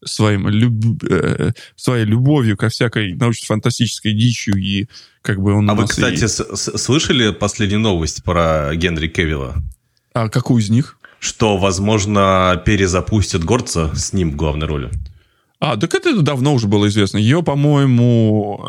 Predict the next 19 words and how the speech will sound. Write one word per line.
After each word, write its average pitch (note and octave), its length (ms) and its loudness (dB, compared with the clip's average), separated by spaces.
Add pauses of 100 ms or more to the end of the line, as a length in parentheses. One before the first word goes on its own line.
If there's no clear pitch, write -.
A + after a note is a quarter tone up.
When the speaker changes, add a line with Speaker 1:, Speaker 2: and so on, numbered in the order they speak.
Speaker 1:
эм, G2 380 -12 (680)
Чад C#3 220 -4
Стахельский, F3 560 -2
по-моему, G#2+ 340 0
собирался G2+ 520 0
делать, G2 500 0 (100)
э, F2+ 320 -2
Speaker 2:
М, G2 100 -2
Speaker 1:
как, F2+ 160 -2
Speaker 2:
просто G#2 240 0
Speaker 1:
как G#2 80 4
Speaker 2:
на G#2 40 0
этой G#2+ 60 0
Speaker 1:
режиссер. A2 180 2
Speaker 2:
неделе G2+ 140 0
как-то, - 340 -2
а, E2 40 -2
прям F2+ 360 -4
форсили. E2 760 -4